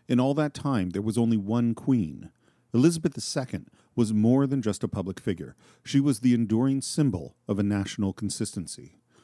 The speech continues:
a woman who seemed to transcend popular trends, social upheaval, and partisan politics. Her dedication to duty and country seemed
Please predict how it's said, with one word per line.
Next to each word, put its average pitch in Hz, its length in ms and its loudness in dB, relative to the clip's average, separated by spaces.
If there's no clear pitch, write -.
a 113 60 2
woman 104 420 6
who 131 100 2
seemed 147 320 -2
to - 80 -12
transcend 131 800 -2
popular 113 400 -6
trends, 90 500 -2
social 117 380 -2
upheaval, 92 500 -6
and 98 140 -4
partisan 92 400 0
politics. - 580 -6
Her 170 180 6
dedication 147 680 0
to 107 120 -4
duty 104 580 2
and 98 120 -8
country - 480 -4
seemed 127 400 4